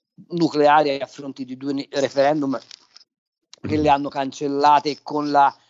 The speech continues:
eh, propensione ad essere tutti nimbi, cioè non nel mio giardino che riguarda gli italiani, ma ammesso questo, sai quanto ci vuole per costruire una centrale nucleare? Dai cinque agli otto anni.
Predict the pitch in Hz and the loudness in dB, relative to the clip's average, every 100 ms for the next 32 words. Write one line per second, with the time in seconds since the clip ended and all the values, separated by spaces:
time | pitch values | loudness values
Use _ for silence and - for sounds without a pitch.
0 | _ 147 151 143 135 143 127 165 160 143 | _ -10 -8 -8 -12 -14 -12 -12 -12 -14
1 | - 165 151 147 - 147 160 - 139 160 | -10 -8 -6 -6 -8 -10 -10 -10 -4 -2
2 | 151 131 123 147 135 147 143 139 147 139 | -2 -2 0 0 0 -2 -2 -2 -4 -6
3 | 131 135 120 147 151 131 _ _ _ 147 | -4 -4 -2 -2 -2 -6 _ _ _ -4
4 | 139 143 139 135 143 139 139 127 117 135 | 0 0 0 -2 -6 -4 -2 -2 -4 -2
5 | 170 190 - - - 160 175 208 220 - | 0 0 -2 -12 -2 -2 0 -4 -6 -6
6 | 165 180 196 - 143 180 123 104 - 135 | -8 -4 -4 -6 -8 -4 -4 -8 -10 -4
7 | 143 104 92 92 120 120 107 - 110 120 | -4 -4 -12 -16 -12 -10 -12 -14 -6 -2
8 | 127 117 113 123 110 120 127 110 95 - | 0 0 -2 -8 -4 2 4 2 -2 -20
9 | _ _ _ _ _ _ _ _ - - | _ _ _ _ _ _ _ _ -20 -20
10 | _ _ _ 156 165 151 180 185 147 131 | _ _ _ 0 0 0 -6 -8 -6 -4
11 | 135 127 - 131 139 120 113 117 | -4 -4 -4 0 0 0 -8 -12